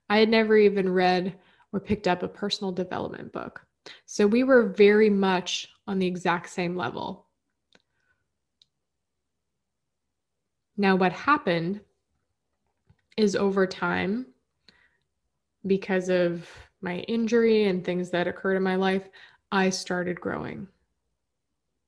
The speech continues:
I started reading, reading personal development books.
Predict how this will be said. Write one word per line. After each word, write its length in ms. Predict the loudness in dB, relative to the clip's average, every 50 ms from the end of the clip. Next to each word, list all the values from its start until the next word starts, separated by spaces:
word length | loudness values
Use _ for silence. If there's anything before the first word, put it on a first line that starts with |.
| _ _ _ _ _ _ _ _ _ _ _ _ _
I 60 | -16
started 380 | -14 -8 -6 -4 -2 -2 -2 -2
reading, 360 | 0 0 0 0 -2 -4 -6 -4
reading 260 | -2 0 0 0 0
personal 360 | -2 -4 -4 -4 -4 -4 -4 -4
development 600 | -4 -2 -2 0 0 0 -2 -2 -4 -8 -8 -10
books. 420 | -10 -10 -12 -14 -16 -18 -18